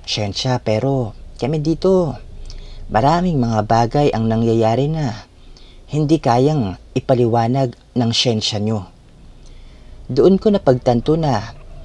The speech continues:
totoo nga ang nangyari kagabi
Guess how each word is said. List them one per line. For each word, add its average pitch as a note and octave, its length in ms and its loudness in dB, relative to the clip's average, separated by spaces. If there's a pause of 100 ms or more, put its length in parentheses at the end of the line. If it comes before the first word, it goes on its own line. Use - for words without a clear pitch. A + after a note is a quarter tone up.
(200)
totoo B2 400 0
nga C#3 240 0 (160)
ang A#2+ 160 0
nangyari A2 480 0
kagabi G2+ 480 0